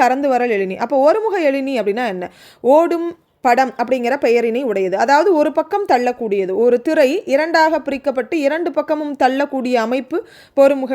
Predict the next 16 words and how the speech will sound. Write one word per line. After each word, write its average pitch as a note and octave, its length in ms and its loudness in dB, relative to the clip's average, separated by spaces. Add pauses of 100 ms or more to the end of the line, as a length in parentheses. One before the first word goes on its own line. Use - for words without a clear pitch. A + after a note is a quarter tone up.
எழினி. F#3 220 -6 (140)
கறந்து G#4+ 420 2
வரல் D4+ 540 0 (100)
எழினி C#4 260 -4 (100)
அப்படின்னா B3+ 280 -2 (200)
என்ன B3 180 -4
அர்த்தம்? G3+ 280 -4 (400)
மேலே G4 240 4 (100)
கட்டப்பட்டு D4+ 420 0 (140)
கீழிறங்கி E4 800 2
வரவும் B3 400 2
மேலே D#4+ 280 0 (120)
மறைந்து E4 440 0
செல்லவும் B3+ 380 -2
கூடிய A#3 200 -2 (100)
ஒரு A3 100 0